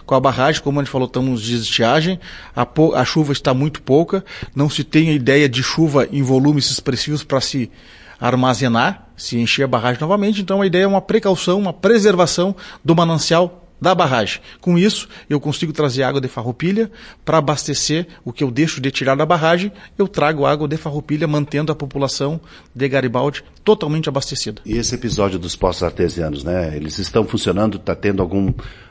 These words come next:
Speaker 2: problema, sei lá, de secar algum poço, algo parecido com isso? Ou essa ação também, ela parte, eh, de trazer um equipamento novo aqui, eh, na área de prevenção?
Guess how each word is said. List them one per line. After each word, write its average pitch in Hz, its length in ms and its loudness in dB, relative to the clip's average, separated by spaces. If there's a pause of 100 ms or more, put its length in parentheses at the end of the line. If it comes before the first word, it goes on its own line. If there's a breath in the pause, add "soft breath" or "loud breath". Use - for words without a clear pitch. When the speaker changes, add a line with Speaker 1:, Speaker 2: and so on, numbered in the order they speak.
(140 loud breath)
Speaker 2:
problema, 98 720 2
sei 95 220 -2
lá, 92 340 0 (260)
de 73 220 -10
secar 101 320 -2
algum 90 260 2
poço, 104 400 2
algo 90 140 0
parecido 95 400 -4
com 113 120 2
isso? 139 280 4
Ou 135 100 6
essa 127 220 2
ação 117 260 2
também, 107 300 2
ela 92 160 2
parte, 95 440 -2 (380 loud breath)
eh, 87 220 0
de 101 160 -2
trazer 104 420 2
um 110 60 4
equipamento 95 680 -2
novo 90 400 0
aqui, 101 380 -2 (280 loud breath)
eh, 82 140 0
na 95 140 0
área 104 200 2
de 90 120 -2
prevenção? 85 560 -4